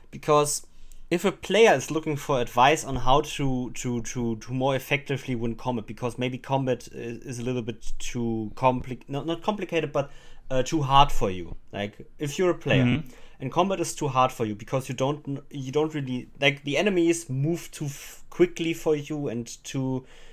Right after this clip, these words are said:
Speaker 1: um, too, too, too complex. Like, the D M has a plan. Like, the monsters have a plan.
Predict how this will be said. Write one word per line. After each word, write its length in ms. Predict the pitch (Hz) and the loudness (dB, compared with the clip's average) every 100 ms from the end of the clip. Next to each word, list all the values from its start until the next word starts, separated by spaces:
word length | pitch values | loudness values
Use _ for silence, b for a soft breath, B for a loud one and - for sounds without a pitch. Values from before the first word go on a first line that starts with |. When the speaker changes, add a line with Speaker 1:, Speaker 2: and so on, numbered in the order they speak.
| b - | b -6
Speaker 1:
um, 420 | 120 113 113 110 | -2 -2 -2 -4
too, 500 | - - 127 120 117 | -6 -4 -2 0 0
too, 240 | 110 120 117 | -2 -6 -6
too 120 | - | -6
complex. 580 | - 117 - 139 - 117 | -4 -4 0 0 0 -2
Like, 140 | 113 | -2
the 100 | 135 | 0
D 140 | 131 | 0
M 140 | 156 208 | 2 2
has 180 | 165 - | 2 0
a 60 | |
plan. 400 | - 151 135 92 - | 0 2 4 2 0
Like, 260 | 113 113 - | -2 -2 -10
the 320 | 131 131 135 | -12 -4 0
monsters 460 | 147 220 - 143 147 | 2 2 -2 -6 0
have 160 | 143 | 2
a 80 | 120 | 0
plan. 500 | - 160 139 120 | 0 -2 0 -2